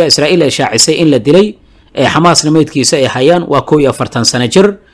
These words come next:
Sidoo kale waxaa la sheegay ninkan inuu madax ka ahaa guuto magaceeda lagu sheegay lix boqol afartan iyo saddex. Waxayna ka shaqaynayeen dhinaca koonfureed ee Israa'iil ama waqooyiga magaalada Gaza.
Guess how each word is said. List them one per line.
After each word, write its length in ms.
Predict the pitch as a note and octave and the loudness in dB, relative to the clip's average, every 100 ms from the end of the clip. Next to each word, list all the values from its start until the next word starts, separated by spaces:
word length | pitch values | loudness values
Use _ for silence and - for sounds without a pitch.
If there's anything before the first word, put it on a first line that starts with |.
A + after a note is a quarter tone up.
| _ _ _ | _ _ _
Sidoo 280 | - A#3+ A#3 | 0 4 4
kale 160 | - F#3+ | 4 2
waxaa 240 | F#3+ D#3+ | 2 0
la 80 | D#3 | -2
sheegay 300 | - D3 F#3+ | 0 0 2
ninkan 420 | D#3+ - G2 F2+ _ _ _ _ | 2 0 -6 -10 _ _ _ _
inuu 240 | G#3+ G#3 F3+ | 2 4 2
madax 280 | E3 E3+ - | 0 -2 -2
ka 100 | F3 | -2
ahaa 240 | D#3 D3+ D#3 | 0 0 0
guuto 380 | B2+ C3+ - | 0 0 0
magaceeda 460 | F3 E3 D#3 C#3 D3+ | 2 2 0 0 2
lagu 220 | C#3+ B2+ | 2 0
sheegay 280 | C3+ C3 C3 C#3 | -2 -2 0 0
lix 120 | - | 0
boqol 200 | B2 C3 | -2 0
afartan 380 | A#2+ - - - | 0 -2 -6 -4
iyo 160 | G#2 G2+ | -4 -4
saddex. 320 | - F2+ - - - _ _ _ _ - - | -4 -6 -8 -10 -14 _ _ _ _ -20 -6
Waxayna 280 | - - D#3+ | -2 0 0
ka 120 | D#3 | 0
shaqaynayeen 640 | G#3 F3+ - E3+ D#3 C#3+ D3 | 0 0 0 2 2 2 2
dhinaca 280 | F3 C3 B2 | 0 0 -2
koonfureed 540 | C3+ B2 - D3 C3 | -2 -4 0 0 0
ee 80 | B2 | 0
Israa'iil 380 | A2+ B2+ D3+ F#3 | 0 0 0 0
ama 140 | E3 F#3+ | 2 2
waqooyiga 480 | C#3+ D#3 D3+ A#2+ A#2 | 4 4 4 2 -4
magaalada 460 | G#2 A2+ A2 G2 | -2 -2 -2 -4
Gaza. 340 | F#2+ F2+ - | -6 -8 -8